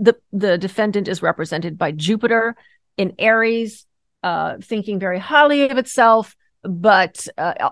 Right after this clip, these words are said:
in the eighth house of death, uh, you know, not, not a fortunate position at all. And, um, there's, we don't, s-, and, and it has no dignity, no, no functionality. So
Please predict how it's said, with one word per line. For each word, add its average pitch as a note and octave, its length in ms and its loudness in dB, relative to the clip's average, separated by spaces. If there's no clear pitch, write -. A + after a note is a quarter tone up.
in A3 160 4
the G#3+ 160 2
eighth G#3 240 0
house F#3+ 380 0
of D#3+ 240 -10
death, A3+ 500 4
uh, C#3+ 480 -6
you F#3+ 120 -8
know, F3 120 -6
not, F3+ 240 -4
not A3 240 4
a A3 60 2
fortunate G3+ 520 -6
position F#3 440 -6
at F3 160 -4
all. F#3 500 0
And, F#3+ 500 -4
um, F#3 460 -2
there's, G#3 300 -8
we A3 200 -2
don't, B3 280 0
s-, - 380 -12
and, A#3+ 240 -2
and A#3+ 180 2
it B3 200 -2
has A3 260 -2
no A3 220 2
dignity, G3+ 640 -4
no, G3 340 0
no G#3 480 0
functionality. G#3 880 -2
So F3+ 1200 -2